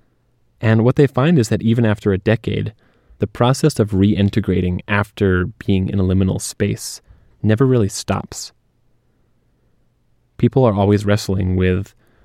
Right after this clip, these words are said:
the beliefs and the habits and the ways of relating to the world that came from that liminal space. Things are never quite the same. This moment in history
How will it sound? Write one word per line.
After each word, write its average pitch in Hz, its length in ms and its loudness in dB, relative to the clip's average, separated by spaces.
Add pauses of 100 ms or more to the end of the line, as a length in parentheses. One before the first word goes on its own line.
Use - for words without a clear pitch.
(140)
the - 80 -2
beliefs 101 580 0
and 98 200 -2
the 95 60 -2
habits - 540 -4
and 98 100 0
the 95 80 2
ways 95 260 2
of 95 120 0
relating 95 340 2
to 95 140 -4
the 92 80 -2
world 101 480 0 (300)
that 110 180 -4
came 110 400 2
from 92 140 0
that 92 120 -2
liminal 98 400 0
space. - 600 -10 (1160)
Things 123 220 2
are 139 60 6
never 101 260 2
quite 92 240 -4
the - 80 -12
same. 107 460 -6 (2750)
This 170 220 2
moment 110 400 4
in 98 80 0
history 95 580 -2